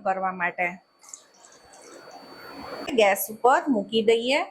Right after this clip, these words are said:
અને આ પાણી ગરમ થાય છે એની સાથે જ આપણે આમાં ખાંડ પણ ઉમેરી દઈશું, જેથી કરીને ખાંડ એકદમ સરસ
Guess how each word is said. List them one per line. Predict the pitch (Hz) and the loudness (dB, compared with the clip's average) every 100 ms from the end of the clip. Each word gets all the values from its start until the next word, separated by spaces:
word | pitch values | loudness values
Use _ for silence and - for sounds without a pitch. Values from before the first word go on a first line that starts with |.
| - _ _ _ _ _ - - _ _ - 277 - - - - - - - | -10 _ _ _ _ _ -20 -20 _ _ -18 -10 -8 -6 -8 -8 -6 0 4
અને | 226 226 - 220 | 4 4 4 2
આ | - | 4
પાણી | 247 262 262 | 2 2 4
ગરમ | 226 214 226 240 | 4 4 -2 0
થાય | 233 240 285 | 0 0 0
છે | 302 240 269 - _ _ _ _ _ - | 0 0 -4 -14 _ _ _ _ _ -2
એની | 226 233 247 | 2 2 4
સાથે | 226 185 - 254 | 2 2 4 2
જ | 262 254 | 4 0
આપણે | - 233 214 | 0 -2 0
આમાં | 202 233 - | -2 -4 -2
ખાંડ | 202 208 208 - | -2 -2 -4 0
પણ | 254 311 302 233 | 2 2 0 -2
ઉમેરી | 226 226 240 240 | 0 2 2 2
દઈશું, | 233 220 269 285 359 _ _ _ - | 2 0 0 0 0 _ _ _ 2
જેથી | 233 226 320 311 | 4 4 -2 2
કરીને | 311 311 311 277 254 311 - _ _ _ _ _ - | 2 2 -2 0 0 -2 -6 _ _ _ _ _ -2
ખાંડ | 240 220 220 262 233 | 2 2 2 2 2
એકદમ | 214 214 269 277 - | 0 0 2 0 2
સરસ | 220 214 254 | 2 4 2